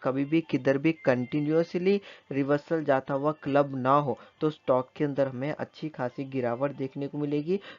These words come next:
तो वो गिरावट हमें कहाँ तक देखने को मिलेगी ये भी मैं आपको बता दूंगा। गिरावट अगर देखने को मिलेगी तो फ़ाइव नाइंटी के लेवल के नज़दीक तक देखने को मिलेगी। क्यों देखने को मिलेगी? क्योंकि इसके अंदर सेकंड ब्रेकआउट के बाद अप ट्रेंड रैली यहाँ से ही देखने को मिली।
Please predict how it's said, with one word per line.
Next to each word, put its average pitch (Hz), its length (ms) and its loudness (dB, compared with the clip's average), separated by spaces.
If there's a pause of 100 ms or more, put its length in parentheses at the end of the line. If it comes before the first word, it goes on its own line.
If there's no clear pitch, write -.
तो 160 100 2
वो 160 140 0
गिरावट 139 520 0
हमें 147 240 -4
कहाँ 127 360 -8
तक 131 120 2
देखने 131 340 -4
को 135 80 -6
मिलेगी 135 420 -4
ये 120 160 0
भी 135 100 -4
मैं 135 140 -2
आपको 123 280 -4
बता 123 280 -2
दूंगा। 131 260 -10
गिरावट 143 460 0
अगर 139 180 -4
देखने 127 340 -6
को 139 100 -10
मिलेगी 135 360 -4
तो 220 200 -2 (320)
फ़ाइव 151 240 6
नाइंटी 131 380 -2
के 147 160 -2
लेवल 127 280 0
के 139 160 -4
नज़दीक 123 360 -4
तक 151 140 0
देखने 120 340 -2
को 120 120 -6
मिलेगी। 117 340 -2 (280)
क्यों 180 240 2
देखने 160 300 0
को 160 80 -6
मिलेगी? 156 300 0
क्योंकि 143 420 -6
इसके 147 300 -6
अंदर 131 440 -2 (260)
सेकंड 165 340 -2
ब्रेकआउट 135 400 -2
के 135 120 -12
बाद 139 260 0
अप 127 300 -4
ट्रेंड 143 240 -6
रैली 127 240 -2
यहाँ 120 300 -8
से 143 140 -10
ही 147 160 -4
देखने 117 360 -4
को 123 100 -8
मिली। 117 220 -2